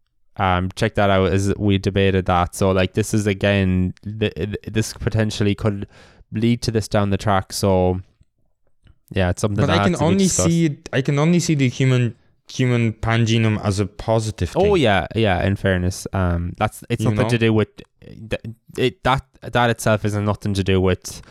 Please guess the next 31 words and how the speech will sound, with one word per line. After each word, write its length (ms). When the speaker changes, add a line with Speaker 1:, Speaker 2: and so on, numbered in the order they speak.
Speaker 1:
sequencing 580
children 380
or 100
anything. 460
Th-, 140
Speaker 2:
Yeah, 100
Speaker 1:
that's 240
Speaker 2:
yeah, 80
Speaker 1:
just 100
Speaker 2:
yeah. 60
Speaker 1:
a, 40
a 80
s-, 260
a 60
tool 340
that's 280
available 520
for 160
people. 320
So 360
Speaker 2:
I 80
think 220
it's 100
Speaker 1:
Yeah. 40
Speaker 2:
just 180
a, 160
it's 180
just 240
a 80
very 540
pure, 720